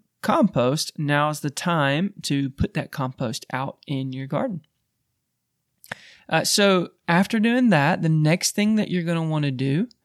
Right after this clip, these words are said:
is aerate your soil. So it's been sitting out all winter and it's been getting the rain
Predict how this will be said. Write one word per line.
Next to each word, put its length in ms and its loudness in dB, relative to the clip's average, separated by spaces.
is 420 -2
aerate 520 0
your 140 -6
soil. 440 -6
So 340 4
it's 140 0
been 180 -4
sitting 380 0
out 320 0
all 480 0
winter 520 -2
and 440 -6
it's 80 -8
been 140 -10
getting 300 -8
the 100 -6
rain 580 0